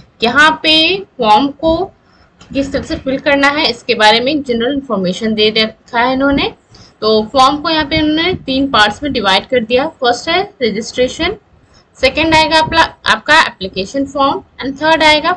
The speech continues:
फी payment। Okay, so यहाँ पे instructions को बहुत अच्छे से फॉलो करना है, बहुत ही ध्यान से पढ़ना है। Okay,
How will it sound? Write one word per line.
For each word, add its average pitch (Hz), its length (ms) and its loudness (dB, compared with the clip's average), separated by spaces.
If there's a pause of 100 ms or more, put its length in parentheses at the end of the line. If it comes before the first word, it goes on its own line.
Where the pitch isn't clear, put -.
(100)
फी 240 140 -4 (100)
payment। - 920 -18
Okay, 370 260 -2 (400)
so 262 140 2
यहाँ 285 260 4
पे 349 100 -2
instructions 294 480 -2
को 349 120 -6
बहुत 220 260 2
अच्छे 226 220 -2
से 277 160 -4
फॉलो 277 360 0
करना 311 300 0
है, 320 440 -2
बहुत 220 260 -2 (180)
ही 285 160 -4
ध्यान 220 380 2
से 359 180 -2 (100)
पढ़ना 214 360 2 (100)
है। 285 120 0 (460)
Okay, 349 300 0